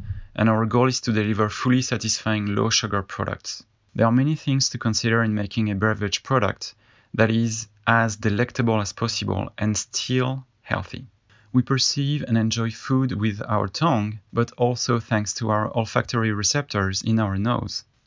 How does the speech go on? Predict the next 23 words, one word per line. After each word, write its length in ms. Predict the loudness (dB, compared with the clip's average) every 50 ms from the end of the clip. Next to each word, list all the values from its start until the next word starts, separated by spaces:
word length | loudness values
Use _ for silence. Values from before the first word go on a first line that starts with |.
| _ -12
If 120 | -8 -2 2
you 60 | 4
don't 180 | 4 4 2
believe 300 | 2 0 0 0 0 0
me, 240 | 0 0 0 0 -4 -6 -10 _
try 260 | -2 0 2 2 2
eating 320 | 0 -2 -2 0 2 2 2
your 100 | 2 0
favorite 380 | 0 -2 0 0 0 -2 -4
food 480 | -8 -6 -4 -2 0 0 0 -2 -4 -6 -2
when 180 | 0 2 2
you 80 | 2 0
have 180 | 0 -2 -2
a 60 | -2 -4
cold, 420 | -4 -2 0 0 0 -2 -6 -12 -20 _ _ -18 -8
but 160 | -4 -2 0
it 140 | 0 0 0
is 160 | -2 -2 0
also 680 | 0 0 2 2 0 0 0 0 0 0 0 -2 -6 -10 _ _ -6 -2
the 120 | 0 0
other 160 | 2 0 0
way 140 | 0 0 0
around. 420 | -2 -2 -2 -2 -2 -4 -6 -10